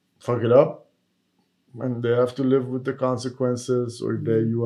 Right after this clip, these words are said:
Speaker 1: have to, I think it's your role as a parent to be like, "Hey man, you gotta do your homework,
Speaker 2: Yeah,
Speaker 1: otherwise you
Speaker 2: stay
Speaker 1: cannot chill."
Speaker 2: sturdy. Yeah.
Speaker 1: And that kind of stuff.
Speaker 2: 'Cause sometimes they don't have the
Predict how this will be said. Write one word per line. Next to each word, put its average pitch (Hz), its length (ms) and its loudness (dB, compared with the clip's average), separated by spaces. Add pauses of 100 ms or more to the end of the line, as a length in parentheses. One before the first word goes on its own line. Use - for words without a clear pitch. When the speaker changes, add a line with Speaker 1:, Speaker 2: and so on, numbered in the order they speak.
Speaker 1:
have 110 260 -2
to, 107 340 -8 (680)
I 117 60 -10
think 107 220 -10
it's 113 140 -12
your 113 120 -6
role 113 380 -2
as 110 180 -4
a 113 60 -6
parent 113 380 -4
to - 60 -14
be 104 140 -6
like, 104 140 -6
"Hey 110 160 -2
man, 101 340 -6
you 104 100 -10
gotta 104 220 -2
do 110 140 -6
your 110 180 -2
homework, 110 460 -6
Speaker 2:
Yeah, 107 80 -6
Speaker 1:
otherwise 107 300 -4
you 110 40 -10
Speaker 2:
stay 117 140 -6
Speaker 1:
cannot 110 180 -2
chill." 117 220 -4
Speaker 2:
sturdy. 147 380 -8 (140)
Yeah. 156 260 -12 (680)
Speaker 1:
And 110 140 -10
that 104 120 -10
kind 104 220 -14
of 113 80 -12
stuff. - 240 -18 (220)
Speaker 2:
'Cause 175 160 -14
sometimes 156 420 -10
they 151 120 -10
don't 147 240 -12
have 143 260 -16
the 135 140 -10